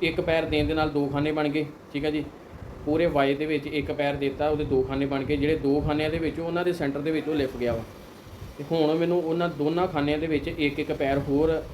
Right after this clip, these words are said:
ਲਾਉਣਾ ਪੈ ਰਿਹਾ, ਕਿਉਂਕਿ ਉਹ ਲਿਫ ਗਿਆ। ਉਹਦਾ ਕਾਰਨ ਕੋ-, ਉਹ-, ਉਹਦਾ ਹੱਲ ਕੋਈ ਨਹੀਂ ਹੈਗਾ ਹੋਰ। ਤੇ ਮੈਂ ਇਹਨਾਂ ਨੂੰ ਪਹਿਲਾਂ ਆਖਿਆ ਸੀ ਕੱਲ੍ਹ, ਤੇ ਆਂਦੇ ਕਿ ਨਹੀਂ, ਇੱਕ ਹੀ ਲਾਉਣਾ, ਇਸ ਕਰਕੇ ਚਲੋ ਚਾਚਾ ਜੀ ਹੋਣਾ ਦੀ ਵੀ ਮੰਨਣੀ ਪੈਣੀ ਸੀ।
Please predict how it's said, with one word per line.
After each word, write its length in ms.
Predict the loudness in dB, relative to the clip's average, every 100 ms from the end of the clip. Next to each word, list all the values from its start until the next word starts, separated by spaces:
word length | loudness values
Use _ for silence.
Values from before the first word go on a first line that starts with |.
| -14 -14 -16 -8
ਲਾਉਣਾ 240 | -4 -2 0
ਪੈ 220 | 0 0
ਰਿਹਾ, 160 | 0
ਕਿਉਂਕਿ 240 | -2 -2 2
ਉਹ 60 |
ਲਿਫ 260 | 2 2 0
ਗਿਆ। 140 | 0
ਉਹਦਾ 140 | 2 0
ਕਾਰਨ 340 | 0 -2 -2
ਕੋ-, 160 | -6 -6
ਉਹ-, 240 | -6 -8 -4
ਉਹਦਾ 160 | -2 2
ਹੱਲ 240 | 2 2
ਕੋਈ 200 | 0 0
ਨਹੀਂ 120 | 0
ਹੈਗਾ 180 | 0 -2
ਹੋਰ। 280 | -2 -2 -2 -6 -12 -10 -12 -12 -14 -8
ਤੇ 60 | 0
ਮੈਂ 200 | 2 2
ਇਹਨਾਂ 160 | 0
ਨੂੰ 80 | 0
ਪਹਿਲਾਂ 220 | 0 2
ਆਖਿਆ 280 | 2 0 0
ਸੀ 80 | 0
ਕੱਲ੍ਹ, 240 | 0 -2
ਤੇ 300 | 0 0 0
ਆਂਦੇ 220 | 0 -2 -2
ਕਿ 80 |
ਨਹੀਂ, 220 | 0 0 -2
ਇੱਕ 140 | -2
ਹੀ 40 |
ਲਾਉਣਾ, 260 | -2 -2 -2
ਇਸ 100 | -4
ਕਰਕੇ 240 | -4 -4
ਚਲੋ 260 | -2 -2 -4 -8 -16 -18 -18 -16 -14 -4
ਚਾਚਾ 240 | -2 0 0
ਜੀ 160 | 0
ਹੋਣਾ 140 | 0 0
ਦੀ 100 | 0
ਵੀ 80 |
ਮੰਨਣੀ 240 | 0 0 -2
ਪੈਣੀ 220 | -2
ਸੀ। 60 | -2